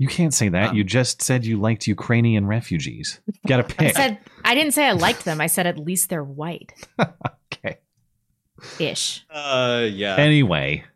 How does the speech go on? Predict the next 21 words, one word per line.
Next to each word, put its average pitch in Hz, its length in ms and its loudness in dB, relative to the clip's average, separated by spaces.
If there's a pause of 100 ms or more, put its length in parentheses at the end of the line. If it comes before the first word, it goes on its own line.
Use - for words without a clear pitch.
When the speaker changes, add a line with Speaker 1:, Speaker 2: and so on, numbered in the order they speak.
(160)
Speaker 3:
Jury's 247 160 2
Speaker 1:
I'm 262 80 4
just 262 100 2
Speaker 3:
still 190 100 4
Speaker 1:
trying 208 100 4
to, 196 60 4
Speaker 3:
out 185 60 2
on 170 60 0
the 160 80 -2
Slavs, 147 580 -2
you 139 60 -4
know. 143 60 4
Speaker 1:
I'm 147 120 6
just 143 200 2
trying 160 140 4
to 151 80 4
figure 113 380 2
out 95 260 4
who, 104 120 -4 (140)
who 98 160 0
counts - 640 0